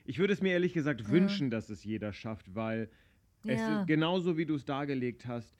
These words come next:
Speaker 1: ist das die
Speaker 2: Mhm.
Speaker 1: perfekte Art und Weise, wie man diesen Job machen sollte. Und dadurch
Speaker 2: Ja.
Speaker 1: hat man dann aber auch mehr Spaß, weil wenn jeder so drauf ist,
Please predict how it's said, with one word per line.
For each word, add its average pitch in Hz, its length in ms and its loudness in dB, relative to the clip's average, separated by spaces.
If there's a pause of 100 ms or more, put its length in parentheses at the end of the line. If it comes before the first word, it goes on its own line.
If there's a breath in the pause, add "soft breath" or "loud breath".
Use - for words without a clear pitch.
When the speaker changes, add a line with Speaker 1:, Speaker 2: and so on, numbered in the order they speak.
(180 soft breath)
Speaker 1:
ist 127 200 -6
das 127 180 -4
die - 120 -4
Speaker 2:
Mhm. 214 80 -2
Speaker 1:
perfekte - 760 -2
Art 127 220 -6
und 117 220 -6
Weise, 113 480 -2 (240 soft breath)
wie 107 360 -4
man 147 440 0 (320 soft breath)
diesen 127 240 -2
Job 160 180 -2
machen 165 360 -2 (120)
sollte. 160 640 -2 (280 soft breath)
Und 127 220 -2
dadurch 156 400 0
Speaker 2:
Ja. 208 240 -2
Speaker 1:
hat 170 160 -2
man 202 120 2
dann 196 120 0
aber 185 140 0
auch - 120 -6
mehr 170 160 2
Spaß, 220 440 -6
weil 139 120 0
wenn 139 160 0
jeder 220 320 -2
so 127 160 -4
drauf 101 380 -6
ist, 156 260 -6